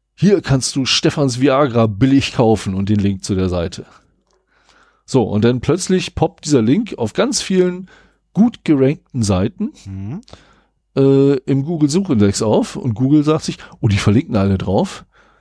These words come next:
Speaker 1: Das scheint gut zu sein, also stufe ich das auch im Rank höher.“
Speaker 2: Ah, okay, jetzt erschließt sich mir der Grund.
Speaker 1: Ne? Und
Speaker 2: Okay.
Speaker 1: damit wird das dann halt in
Speaker 2: Mhm.
Speaker 1: Google schneller gefunden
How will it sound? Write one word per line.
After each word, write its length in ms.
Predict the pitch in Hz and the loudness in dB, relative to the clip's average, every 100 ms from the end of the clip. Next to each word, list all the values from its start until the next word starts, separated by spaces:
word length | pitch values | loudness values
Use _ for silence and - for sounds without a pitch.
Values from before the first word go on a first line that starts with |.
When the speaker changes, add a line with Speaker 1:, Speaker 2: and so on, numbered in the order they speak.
| _ | _
Speaker 1:
Das 140 | - 110 | -2 0
scheint 200 | 131 123 | 0 -2
gut 180 | - 175 | -4 -6
zu 120 | 131 | 0
sein, 340 | 98 95 95 | 2 0 -2
also 560 | - 95 104 131 135 - | -2 0 0 2 0 -2
stufe 280 | - 160 151 | -2 0 0
ich 80 | - | 0
das 160 | 151 | -2
auch 260 | - 156 170 | 0 0 0
im 140 | 123 | 0
Rank 280 | 98 95 92 | 0 -2 -4
höher.“ 320 | 98 90 85 107 | -4 -4 -6 -10
Speaker 2:
Ah, 500 | 113 127 143 143 127 | -10 -8 -6 -6 -4
okay, 220 | 127 110 | -4 -4
jetzt 320 | 101 - - | -4 -6 -6
erschließt 420 | - 113 - 117 - | -4 -4 -2 -4 -4
sich 160 | 95 | -8
mir 140 | 95 90 | -8 -6
der 140 | 85 | -8
Grund. 220 | - 101 | -6 0
Speaker 1:
Ne? 100 | 117 | 2
Und 280 | 277 - 117 | 2 -2 -2
Speaker 2:
Okay. 60 | 107 | 2
Speaker 1:
damit 320 | 120 151 147 | 2 0 0
wird 140 | 135 135 | 0 0
das 120 | - | 0
dann 100 | 120 | 2
halt 180 | 120 113 | 2 0
in 120 | 120 | -2
Speaker 2:
Mhm. 60 | |
Speaker 1:
Google 340 | 131 139 147 139 | -2 2 2 0
schneller 340 | - 113 107 | 0 2 2
gefunden 600 | 107 101 147 202 196 220 | 0 0 -2 -2 -4 -6